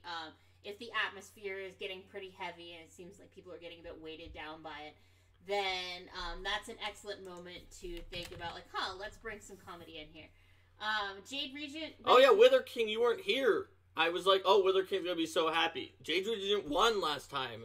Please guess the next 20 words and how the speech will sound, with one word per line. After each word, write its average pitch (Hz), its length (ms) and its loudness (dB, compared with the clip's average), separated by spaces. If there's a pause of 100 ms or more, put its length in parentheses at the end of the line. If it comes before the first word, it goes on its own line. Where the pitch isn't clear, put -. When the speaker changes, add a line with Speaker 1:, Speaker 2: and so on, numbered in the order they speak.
Speaker 2:
It's 147 220 -6
actually, 170 720 -2 (560)
um, 143 260 2
gonna 160 160 4
be 165 400 0
on 143 340 2
Saturday 151 460 4
the 139 160 -4
eighteenth. 143 400 -8 (380)
So 139 320 0
we're 139 160 0
gonna 151 100 4
finish 151 380 -2
it. 117 120 -6 (400)
And 123 440 -4
therefore, 135 400 0
it's 135 160 -4
not 139 200 2
on 175 220 2
there. 95 260 -6